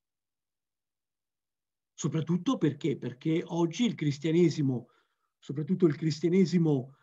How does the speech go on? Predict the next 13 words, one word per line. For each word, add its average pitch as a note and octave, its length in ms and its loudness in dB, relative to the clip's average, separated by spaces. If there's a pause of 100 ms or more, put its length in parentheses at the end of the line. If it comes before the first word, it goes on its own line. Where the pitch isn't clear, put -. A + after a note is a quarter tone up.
(140)
del D3 240 2
vecchio F#3+ 340 2
continente, E3+ 1300 0 (340)
eh, C#3 160 -10
dell'Europa, D#3+ 800 0
è A#3+ 80 2
un G#3+ 100 2
cristianesimo A3+ 1080 0 (320)
totalmente B3 1040 2 (100)
privatizzato, G#3 1160 -2 (1400)
privatistico, - 1160 2 (640)
in F#3 160 6
cui, B3 520 0